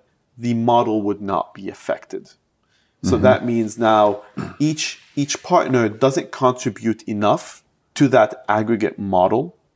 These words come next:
Speaker 1: for them to be leaking any of their information to
Speaker 2: Hmm.
Speaker 1: the others, right?
Speaker 2: Interesting.
Speaker 1: So it's
Speaker 2: So
Speaker 1: a
Speaker 2: I
Speaker 1: way,
Speaker 2: think
Speaker 1: it's
Speaker 2: about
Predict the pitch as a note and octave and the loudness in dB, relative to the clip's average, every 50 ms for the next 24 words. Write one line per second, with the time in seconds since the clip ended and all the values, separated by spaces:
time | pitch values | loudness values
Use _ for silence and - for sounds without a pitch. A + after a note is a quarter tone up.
0 | _ _ _ _ _ _ _ _ - - - - - C3+ C3 B2 A2+ A2 B2+ A#2+ | _ _ _ _ _ _ _ _ -14 -12 -10 0 4 4 6 6 6 4 4 4
1 | A#2+ A#2+ A#2 A#2 A#2 A#2 _ _ _ _ _ _ - B2 G#2 A2+ A#2 A2 G#2 A2 | 4 4 2 -2 -4 -6 _ _ _ _ _ _ -8 -4 0 0 2 2 2 2
2 | A#2 A#2 A#2 - A#2 G#2 - - - G#2 A2+ A2 A2 G#2+ - - - - - - | 0 0 -2 -4 -6 -6 -6 -4 -4 -2 0 2 0 0 0 -2 -6 -8 -6 -2
3 | - G#2 G2+ F#2 - G2 G2 - - F#2 F2 F2 E2 - - - - - B2 A#2 | 0 2 2 2 0 -4 -8 -6 -6 -6 -4 -4 -6 -6 -6 -8 -10 -10 -14 -16
4 | _ _ - - - G#2+ F#2+ F2 - - - E2+ - - - - - - - - | _ _ -4 0 0 2 2 2 0 0 0 0 0 -2 -6 -8 -10 -16 -20 -20
5 | _ _ - G#2 F#2+ F#2 F#2 - E2+ E2+ - - - - - - - - - _ | _ _ -4 0 0 0 0 0 -4 -8 -14 -18 -20 -20 -20 -18 -20 -20 -20 _
6 | _ - - - - - B2 B2 C3+ C#3+ D3 D3+ C3+ B2+ A2 G2+ F#2+ - - - | _ -4 -2 -2 2 2 4 4 4 4 4 2 0 2 2 2 2 2 0 -4